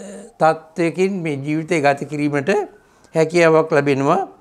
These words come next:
ඒ වගේම බරපතල රෝග තත්ත්වයකුත් ඇති වෙන්නට තියෙන ඉඩකඩ ගොඩක්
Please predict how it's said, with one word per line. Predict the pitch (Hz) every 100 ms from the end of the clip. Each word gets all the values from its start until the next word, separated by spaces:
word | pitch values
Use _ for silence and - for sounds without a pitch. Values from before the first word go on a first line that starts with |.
| _ _ _ _ _
ඒ | - 170
වගේම | 185 185 202 220 208 170 - _ _ _ _ - - 220
බරපතල | 139 151 190 190 196 208 190
රෝග | 160 160 180
තත්ත්වයකුත් | 185 185 185 190 180 202 202 - -
ඇති | 202 147 -
වෙන්නට | 170 175 180 180 170 156
තියෙන | - 175 160
ඉඩකඩ | 156 165 175 175
ගොඩක් | 156 151 196